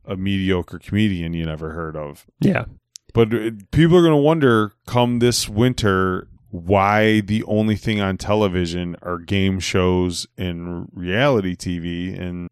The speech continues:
Speaker 1: it's because you don't need writers to make those shows. So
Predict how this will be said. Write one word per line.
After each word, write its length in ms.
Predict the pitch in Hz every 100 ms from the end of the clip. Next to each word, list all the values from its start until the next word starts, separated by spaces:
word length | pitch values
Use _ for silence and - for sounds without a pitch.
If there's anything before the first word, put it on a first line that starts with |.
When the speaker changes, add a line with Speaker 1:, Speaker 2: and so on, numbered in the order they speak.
| -
Speaker 1:
it's 200 | 92 -
because 540 | 98 92 101 95 82
you 80 | 98
don't 240 | 98 101 98
need 220 | 107 92
writers 600 | 90 107 117 95 92 -
to 180 | - 101
make 260 | 98 98 -
those 220 | 104 98
shows. 640 | - 120 117 85 82 -
So 540 | - - 92 87 87